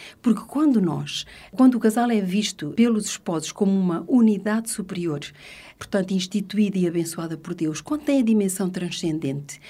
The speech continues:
o amor conjugal tem uma outra essência, portanto, é suavizado, sabendo que, embora eu não possa resolver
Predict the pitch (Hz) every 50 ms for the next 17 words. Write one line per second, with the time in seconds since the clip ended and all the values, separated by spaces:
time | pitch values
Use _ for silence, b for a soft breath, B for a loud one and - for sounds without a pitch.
0 | B B B B B 240 240 233 240 254 254 240 - 226 208 190 180 185 180 175
1 | 170 170 175 180 185 - - 269 262 247 233 226 233 226 226 226 226 226 226 220
2 | 208 214 214 233 220 214 - - 220 208 185 180 - - - 185 175 165 165 165
3 | B B B B B B - - - 226 214 214 - 233 220 - - 233 233 226
4 | 233 208 214 190 156 147 147 - - - b b b b b b - - 254 220
5 | 220 285 294 269 226 214 - - - 190 175 151 156 - - 214 190 190 196 233
6 | 277 269 247 262 277 269 262 240 226 - 202 190 185 185 180 170 - 185 175 175
7 | 165 165 220 214 202 170 - 160 151